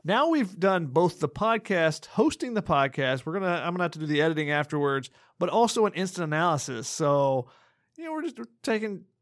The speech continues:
filling up all the roles Achilles is absent for right now.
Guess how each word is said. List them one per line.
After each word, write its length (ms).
filling 240
up 160
all 160
the 80
roles 320
Achilles 640
is 360
absent 480
for 200
right 200
now. 240